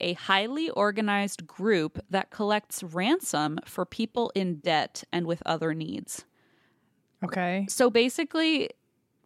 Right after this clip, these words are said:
Speaker 1: like, a black market, they said, for helping people get out of debt. But, like,
Speaker 2: Hmm.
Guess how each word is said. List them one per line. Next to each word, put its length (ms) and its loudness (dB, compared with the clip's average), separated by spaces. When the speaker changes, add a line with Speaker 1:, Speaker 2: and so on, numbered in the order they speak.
Speaker 1:
like, 180 2
a 60 4
black 460 2
market, 600 0
they 120 0
said, 400 -2
for 220 0
helping 360 0
people 300 -2
get 140 0
out 140 -4
of 120 -10
debt. 260 -2
But, 120 -2
like, 420 0
Speaker 2:
Hmm. 360 -4